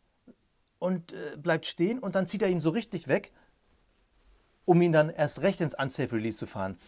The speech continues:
Also wer sich die Wiederholung nochmal anguckt, wenn der Wagenheber-Typ komplett weggegangen wäre, wäre Carlos Sainz ohne Probleme rausgekommen. Der war sich aber in dem Moment so unsicher, wann er ihn rauslässt, dass er ihn quasi zum falschesten Zeitpunkt rauslässt.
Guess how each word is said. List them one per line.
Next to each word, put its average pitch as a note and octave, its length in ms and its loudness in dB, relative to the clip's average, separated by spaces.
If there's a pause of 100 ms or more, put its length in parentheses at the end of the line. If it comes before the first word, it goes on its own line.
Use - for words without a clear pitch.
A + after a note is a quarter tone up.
(160)
Also B2 280 -2
wer D3+ 140 4
sich G3+ 100 -2
die E3 120 -4
Wiederholung F3+ 320 0
nochmal E3 160 -2
anguckt, C3 320 -6 (220)
wenn A#2+ 100 -6
der B2+ 140 0
Wagenheber-Typ F#3 840 -2 (540)
komplett A3 420 -2
weggegangen D3 460 -2
wäre, G2 200 4
wäre G#2 100 -2
Carlos C#3 340 -4
Sainz D#3 320 -4
ohne G3 200 -2
Probleme D3 400 -4
rausgekommen. A#2+ 600 -4 (280)
Der B2 120 -4
war E3 140 4
sich E3+ 180 -8
aber D3 160 2
in C3+ 100 -4
dem E3+ 120 2
Moment D#3 260 -2
so C#3 280 -4
unsicher, E3 600 -2
wann D3+ 120 2
er D3+ 80 -4
ihn C3+ 80 -2
rauslässt, C#3+ 560 0
dass C3+ 100 -6
er C3+ 60 -4
ihn C3 140 -6
quasi C#3 280 -2
zum C3 180 -10
falschesten E3 600 -8
Zeitpunkt D3+ 460 -4
rauslässt. A2+ 500 -2